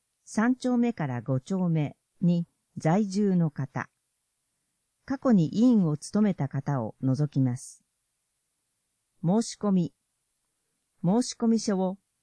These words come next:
同協議会事務局、郵便番号一六八の零零七二、高井戸東三の七の五、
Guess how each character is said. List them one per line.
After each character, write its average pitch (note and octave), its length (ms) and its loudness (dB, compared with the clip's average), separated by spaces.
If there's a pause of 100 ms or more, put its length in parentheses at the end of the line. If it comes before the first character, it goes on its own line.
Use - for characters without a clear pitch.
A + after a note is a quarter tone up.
(220)
同 A3 400 2
協 G#3 240 2
議 A3 160 -2
会 A#2+ 340 -4 (140)
事 D#3 160 0
務 G#3 160 6
局、 - 480 -6 (640)
郵 A#3 200 2
便 B3+ 260 4
番 G#3+ 260 2
号 A#2 340 -4 (260)
一 F#3+ 280 -2
六 B3+ 260 -2
八 D3 360 -2
の A#2+ 240 -2 (100)
零 A#3 380 2
零 G3 360 0
七 D3 360 2
二、 D#3 320 2 (760)
高 A#3 300 0
井 A3+ 80 0
戸 G3+ 140 0
東 F3 560 0 (340)
三 A3+ 420 2
の G#3 300 -2
七 G3 380 2
の A2+ 320 -4
五、 D3 360 -2